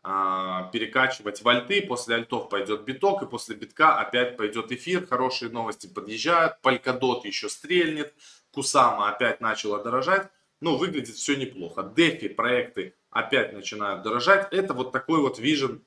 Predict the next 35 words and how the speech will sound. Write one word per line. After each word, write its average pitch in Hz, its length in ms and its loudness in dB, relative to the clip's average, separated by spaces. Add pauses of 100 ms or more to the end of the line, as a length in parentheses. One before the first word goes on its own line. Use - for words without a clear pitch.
(120)
моего 123 480 2
рынка 131 320 0
в - 60 -8
целом. 80 380 -6
Теперь - 240 0
давайте 165 360 2
посмотрим, 175 520 -4
что 147 220 0
у 139 100 2
нас, 127 280 0 (280)
а, 104 100 -2
падает 143 580 4 (220)
в - 60 -20
цене. 107 360 -2
В 90 60 -12
цене 185 260 0
у 185 60 2
нас 147 180 -2
не 131 120 -4
падает 147 420 4
абсолютно 131 520 -4
ничего. 117 440 -4
Коррекция 143 680 2 (300)
была 127 300 2
не 139 120 -2
сильно 135 360 0
жёсткая. 92 420 -6
Я 147 200 2
уже 143 200 0
рассказывал 113 680 0
людям 165 460 -2 (380)
и 120 100 -4
показывал 151 640 2
ребятам, 139 500 2
что 113 480 -4